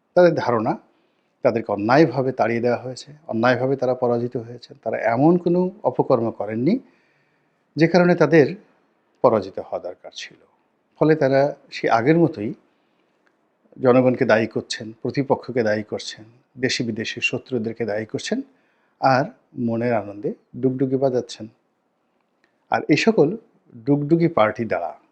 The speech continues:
কখনো প্রতি বিপ্লব আর কখনো দ্বিতীয় বিপ্লব হয় না। কাজেই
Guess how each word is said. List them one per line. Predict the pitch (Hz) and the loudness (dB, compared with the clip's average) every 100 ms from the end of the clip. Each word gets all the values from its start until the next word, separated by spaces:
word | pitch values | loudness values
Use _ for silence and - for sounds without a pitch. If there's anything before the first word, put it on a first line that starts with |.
| _ _ _ _ _ _ _ | _ _ _ _ _ _ _
কখনো | 131 - 170 139 | -4 0 0 0
প্রতি | 143 147 - | -2 -2 0
বিপ্লব | 135 117 113 113 - _ _ | 0 0 0 -2 -2 _ _
আর | 113 | -8
কখনো | 110 101 - 160 143 139 - _ _ _ _ _ _ _ | -6 -8 -2 0 2 0 -4 _ _ _ _ _ _ _
দ্বিতীয় | 117 127 123 131 | -4 -4 2 0
বিপ্লব | 110 101 113 139 - _ _ _ - | 0 -6 -4 -6 -6 _ _ _ -6
হয় | 98 78 | -4 -4
না। | - - _ _ _ _ _ _ _ _ _ _ _ _ _ _ | -8 -20 _ _ _ _ _ _ _ _ _ _ _ _ _ _
কাজেই | 123 156 151 175 | -2 2 2 0